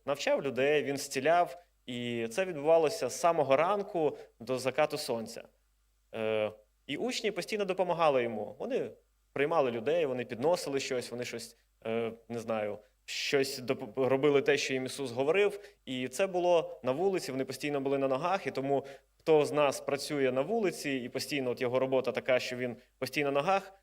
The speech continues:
він розуміє, що за цілий день фізично учні були вже геть втомлені і ніякі. Потім ми розуміємо, що учні працювали з людьми. І той, хто з нас так само працює з людьми, той розуміє, що,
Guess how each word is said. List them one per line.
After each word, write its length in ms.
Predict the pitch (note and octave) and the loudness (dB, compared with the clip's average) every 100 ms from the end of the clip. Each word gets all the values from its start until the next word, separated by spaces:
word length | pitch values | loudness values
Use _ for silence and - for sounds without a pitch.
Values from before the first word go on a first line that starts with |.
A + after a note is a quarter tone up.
| _ C#3 | _ -4
він 120 | D#3 | 0
розуміє, 480 | D#3 D3+ D3+ A#2 A2+ | 0 0 0 0 -2
що 360 | - B2 A#2 | -2 -2 -2
за 120 | A#2 | -2
цілий 360 | A#2+ F#3 D#3+ A#2+ | -6 -6 -4 0
день 380 | A#2+ F#3+ G3 G3+ - _ _ | 2 2 0 -8 -16 _ _
фізично 640 | B2+ B2+ F#3+ - D#3 C3+ | -8 -4 -2 -2 -2 -2
учні 360 | A#2 C#3 - A#2+ | -2 -4 -4 -6
були 200 | A2+ B2 | -4 -4
вже 260 | A2+ A2 G#2+ _ - | -2 -4 -6 _ -8
геть 240 | A#2 A#2+ | -4 -4
втомлені 600 | - C#3+ D#3 C3+ B2 A#2 | -2 0 0 0 -4 -4
і 60 | A#2+ | -4
ніякі. 500 | A2+ A2+ G2+ - - _ _ _ _ _ - | -2 -2 -2 -10 -20 _ _ _ _ _ -4
Потім 340 | G3+ G#3+ F3+ - _ - | 0 0 -2 -6 _ -6
ми 100 | C3 | 0
розуміємо, 400 | D3+ D#3 G3 G3+ | 0 2 0 0
що 300 | G3 D3+ C#3 | 2 4 4
учні 320 | D#3 F#3 F3+ | 2 -2 -4
працювали 500 | C#3 C3 C#3 D3+ D3 | -6 -4 2 4 4
з 100 | C3+ | 0
людьми. 340 | C#3+ B2 A2 - - _ - | -4 -4 -6 -8 -18 _ -6
І 60 | |
той, 140 | B2 D3+ | 0 2
хто 160 | D3+ | 2
з 80 | B2+ | 2
нас 200 | D3+ D3 | 2 2
так 120 | C3+ | 0
само 260 | - D3 C#3 | 0 0 2
працює 420 | C3+ C3 D3 C3 | -2 -4 0 0
з 100 | A#2 | 0
людьми, 280 | C3+ E3+ G3 | -4 -2 -2
той 120 | D3 | 0
розуміє, 520 | C3 A#2+ C3+ F3 D3+ | -2 -2 -4 0 0
що, 320 | B2 - A#2+ | 0 -2 -4